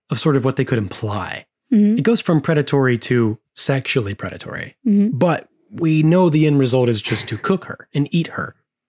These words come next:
Speaker 2: Sure.
Speaker 1: And so it's, it's just, it, you know, I just, you know, it's weird.
Speaker 2: I was struck
Speaker 1: And
Speaker 2: by it.
Speaker 1: I, I don't wanna dive too much into it and, like,
Speaker 2: Make it
Speaker 1: make it,
Speaker 2: weird.
Speaker 1: I don't wanna make it
Speaker 2: We don't
Speaker 1: weird.
Speaker 2: intend to make it weird, but the, it's the tone.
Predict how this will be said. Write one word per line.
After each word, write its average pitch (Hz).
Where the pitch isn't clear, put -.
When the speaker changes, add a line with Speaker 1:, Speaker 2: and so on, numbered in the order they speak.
Speaker 2:
Sure. 294
Speaker 1:
And 147
so 165
it's, 170
it's 185
just, 220
it, -
you 214
know, 120
I 165
just, 196
you 160
know, 92
it's 208
weird. -
Speaker 2:
I 269
was 294
struck 208
Speaker 1:
And -
Speaker 2:
by 185
it. 190
Speaker 1:
I, 180
I 170
don't 190
wanna 175
dive 143
too 156
much 131
into 120
it 110
and, 101
like, 95
Speaker 2:
Make 240
it 226
Speaker 1:
make 214
it, -
Speaker 2:
weird. -
Speaker 1:
I -
don't 196
wanna 180
make 151
it -
Speaker 2:
We 269
don't 285
Speaker 1:
weird. 294
Speaker 2:
intend 254
to 247
make 220
it 202
weird, 220
but 208
the, 202
it's -
the 262
tone. 202